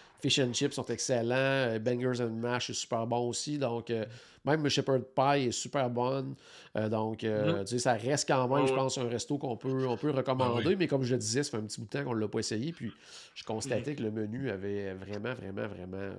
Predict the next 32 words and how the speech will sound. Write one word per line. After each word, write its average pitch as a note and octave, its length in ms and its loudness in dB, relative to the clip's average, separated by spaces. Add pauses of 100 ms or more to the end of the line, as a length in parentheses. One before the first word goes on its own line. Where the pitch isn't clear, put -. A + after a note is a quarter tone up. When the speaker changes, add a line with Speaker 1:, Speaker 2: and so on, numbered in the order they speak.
Speaker 1:
changé. - 500 -12 (280)
Donc, D#2 300 -14
euh, - 60 -12 (260)
travail D#3 260 6
Speaker 2:
Très D#3 100 10
Speaker 1:
d'équipe D#3 120 8
pour D3+ 60 12
Speaker 2:
honnêtement, C#3+ 260 10
Speaker 1:
le D#3+ 60 10
Speaker 2:
le, D#3 60 10 (100)
le C3+ 60 10
Speaker 1:
découvrir. A2+ 140 -2
Speaker 2:
fish D3+ 160 8
and D3+ 160 10
chip, F3 300 4
là, F3+ 180 2 (680)
euh, B2+ 340 8
un B2+ 60 4
plat D3 160 10
à C#3+ 40 6
partager, C3 440 4
là, B2+ 180 2
c'est A#2+ 220 -2
vraiment A#2 680 0
gros, A2 300 -4
là. G#2+ 60 -8 (120)
Speaker 1:
Oui, D#3 160 4
c'est C3+ 140 -2
vrai. C3 180 0
Speaker 3:
C'est A2+ 60 -8
vrai. A#2 260 2 (640)
Speaker 1:
Ouais, A#2 80 -4